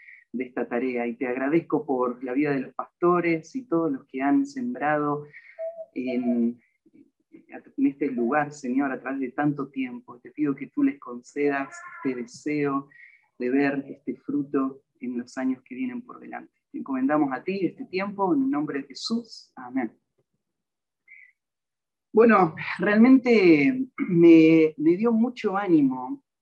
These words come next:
eh, cuando supe del tema que habían elegido para la conferencia. Porque si bien hay muchas conferencias de fundación de iglesia sucediendo en diferentes lu-, lugares,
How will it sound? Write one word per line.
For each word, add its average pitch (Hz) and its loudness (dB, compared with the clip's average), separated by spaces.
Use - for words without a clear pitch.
eh, 147 0
cuando 156 4
supe 208 0
del 135 -4
tema 139 0
que 139 0
habían 170 2
elegido 170 0
para 143 -6
la 135 -8
conferencia. 143 0
Porque 185 -4
si 220 0
bien 247 4
hay 262 2
muchas 240 2
conferencias 196 -2
de 147 0
fundación 151 2
de 165 6
iglesia 139 2
sucediendo 147 2
en 135 4
diferentes 156 -2
lu-, 139 -4
lugares, 139 0